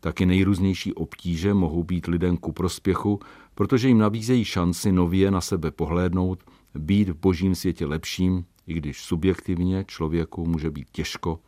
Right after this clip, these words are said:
pociťuje nespravedlnost. Jestliže, jak uvádí Bible, první lidé sešli z boží cesty, judaismus nemá za to, že lidské pokolení kvůli tomu obtížil dědičný hřích.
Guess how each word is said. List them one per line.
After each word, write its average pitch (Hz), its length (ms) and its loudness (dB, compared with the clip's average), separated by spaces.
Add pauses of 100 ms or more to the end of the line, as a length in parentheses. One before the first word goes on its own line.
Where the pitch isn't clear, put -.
(180)
pociťuje 82 500 -4
nespravedlnost. 76 840 -6 (540)
Jestliže, 90 500 -2
jak 92 240 0
uvádí 85 380 0
Bible, 87 360 -2 (420)
první 92 360 2
lidé 87 320 2
sešli 87 400 -2
z 85 60 -2
boží 85 280 -2
cesty, 87 480 -4 (360)
judaismus 123 560 4
nemá 117 280 4
za 90 140 0
to, 110 260 0
že 98 120 0
lidské 87 400 0
pokolení 92 680 0
kvůli 90 380 0
tomu 87 300 0
obtížil 87 720 -2
dědičný 78 600 -4
hřích. - 440 -10